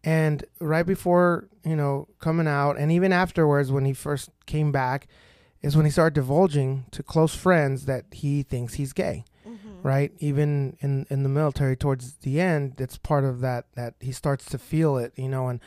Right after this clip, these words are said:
Speaker 1: probably all those showers around men.
Speaker 2: Yeah.
Speaker 1: That, that doesn't, if you're not used to that, like, if you weren't an athlete in high school before entering the military, you're not used to that, it can be a little awkward. I get it. Because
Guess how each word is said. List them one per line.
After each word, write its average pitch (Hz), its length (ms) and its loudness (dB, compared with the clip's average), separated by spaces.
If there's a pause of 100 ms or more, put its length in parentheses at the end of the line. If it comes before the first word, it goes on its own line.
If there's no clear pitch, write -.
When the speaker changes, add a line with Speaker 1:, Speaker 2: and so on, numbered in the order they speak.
(320)
Speaker 1:
probably 214 360 4
all 156 160 8
those 143 440 2
showers 135 580 -2 (320)
around 131 300 -2
men. 123 180 0
Speaker 2:
Yeah. - 80 -4 (160)
Speaker 1:
That, 180 240 -8
that 185 160 -4
doesn't, 139 320 -2 (240)
if - 100 -10
you're 208 180 6
not 180 200 2
used 156 300 2
to 175 60 0
that, 175 300 0
like, 151 140 -4
if 165 100 0
you 190 120 4
weren't 214 140 4
an 160 120 2
athlete 160 360 0
in 139 100 -2
high 139 140 -2
school 165 260 -2
before 139 400 0
entering 139 300 -2
the 127 60 -2
military, 160 520 -2 (340)
you're 170 120 4
not 156 140 0
used 151 260 2
to 190 60 4
that, 185 240 4
it - 120 -14
can 156 160 -2
be 151 100 2
a 151 80 2
little 139 240 0
awkward. 120 340 -2
I 120 60 -6
get 113 240 -8
it. 85 140 -12
Because 127 340 -2